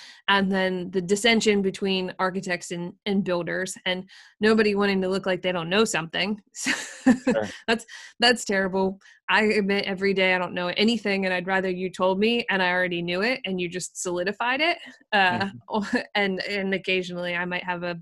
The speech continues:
Speaker 1: better idea, but everybody has value. And once we start valuing each other, that's a great place to be.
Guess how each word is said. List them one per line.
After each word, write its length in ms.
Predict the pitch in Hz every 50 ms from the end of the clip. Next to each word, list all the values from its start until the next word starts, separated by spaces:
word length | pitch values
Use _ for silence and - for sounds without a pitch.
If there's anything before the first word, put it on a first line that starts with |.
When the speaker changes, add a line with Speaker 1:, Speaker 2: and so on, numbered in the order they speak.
| - -
Speaker 1:
better 220 | 175 175 170 165
idea, 500 | 160 165 165 165 165 165 165 170 180 208
but 280 | 190 196 175 175 170 - - _ _ _ _ _ _ _ _ - -
everybody 400 | 262 262 302 233 214 190 185 170
has 220 | 165 170 165 160 165 175
value. 600 | 165 175 170 180 190 190 165 160 170 156 180 208 - - - - - - - - _
And 120 | 185 190 196
once 240 | 208 214 220 -
we 100 | 247 233
start 280 | 220 - 196 185 175 -
valuing 840 | 175 170 170 170 196 180 180 185 185 180 180 180 175 175 170 170 - - _ _ _
each 300 | - 170 165 160 - -
other, 520 | 156 180 233 220 151 156 165 175 220 233 - _ _ _ _ _ _ -
that's 580 | 170 170 175 170 165 147 - - - - - - - _ _ _ _
a 80 | 214 202
great 300 | 185 180 185 180 175 170 - _ _ -
place 260 | - 208 190 175 - -
to 100 | 190 170
be. 340 | 160 175 160 156 175 -